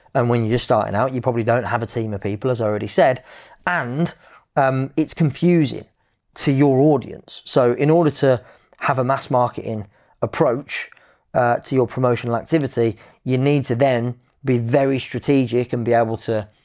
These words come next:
um, I guess, you need to be able to compartmentalize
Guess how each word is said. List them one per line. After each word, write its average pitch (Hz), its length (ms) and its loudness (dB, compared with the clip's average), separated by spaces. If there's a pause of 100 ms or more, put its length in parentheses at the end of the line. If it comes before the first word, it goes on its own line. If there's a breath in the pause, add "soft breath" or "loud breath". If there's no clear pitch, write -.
(320 soft breath)
um, 110 380 -6 (680)
I 117 100 0
guess, - 460 -2 (1040)
you 123 140 -2
need 131 180 2
to - 60 -12
be 139 80 0
able 120 200 0
to 120 240 -4
compartmentalize 120 1600 -2